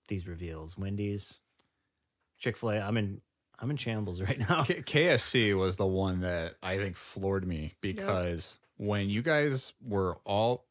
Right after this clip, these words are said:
Speaker 2: even eating it, you're like, "I don't know which one this is." I was like, "Are you serious?" <laughs> Like, I'm like, "You," the minute I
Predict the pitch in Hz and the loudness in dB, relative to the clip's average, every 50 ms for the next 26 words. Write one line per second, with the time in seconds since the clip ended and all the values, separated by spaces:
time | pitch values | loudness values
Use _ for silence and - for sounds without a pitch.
0 | _ - 117 110 107 107 92 - - - 113 107 104 98 90 85 80 80 82 - | _ -6 -6 -4 -2 -2 -4 -6 -6 -6 -4 -4 -2 -4 -4 -4 -6 -6 -8 -10
1 | - _ - - - - - - - - 120 120 104 98 - - 139 185 233 240 | -12 _ -20 -20 -20 -20 -20 -20 -8 -4 -2 -2 -2 -2 -4 -4 -2 0 2 4
2 | 175 110 98 98 92 95 104 - - - 107 110 113 117 123 123 - - 180 190 | 4 2 2 0 0 0 -2 -2 -4 -2 0 2 2 4 2 2 2 2 2 2
3 | - - - 117 123 117 117 110 - - 131 156 170 143 - - - - - - | 2 2 0 -2 -2 -2 -4 -4 -4 -4 -4 -4 -2 -2 -2 -2 0 0 0 0
4 | 254 269 285 254 185 135 107 87 - - 233 - - 208 170 135 185 220 220 208 | 0 2 4 4 4 4 2 2 2 2 4 6 6 6 8 8 8 8 8 8
5 | 214 208 - 196 220 220 226 226 208 - - 170 190 202 226 247 226 - - - | 6 4 4 2 2 4 4 2 2 2 0 0 2 4 4 4 2 0 -6 -12
6 | - - - - 139 139 208 220 196 190 202 214 240 233 220 185 | -16 -14 -6 -2 2 4 6 6 6 6 4 4 4 6 4 4